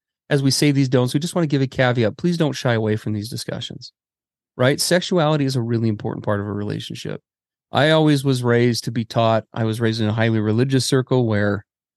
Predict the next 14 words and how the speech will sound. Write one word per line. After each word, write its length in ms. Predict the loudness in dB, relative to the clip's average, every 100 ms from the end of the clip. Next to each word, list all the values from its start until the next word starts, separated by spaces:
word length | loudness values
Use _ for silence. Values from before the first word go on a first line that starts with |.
| _ _ _
it 100 | 0
was 160 | 2 0
c-, 100 | -2
that 260 | 0 0 2
I, 180 | 0 2
I 100 | 2
remember 400 | 2 2 2 2
the 100 | 0
discussions, 760 | -2 2 0 0 -4 -4 -8 -8
you 80 | -4
know, 220 | -4 -4
sex 460 | -4 -4 -6 -4
is 160 | -4 -4
like 380 | -4 -4 -6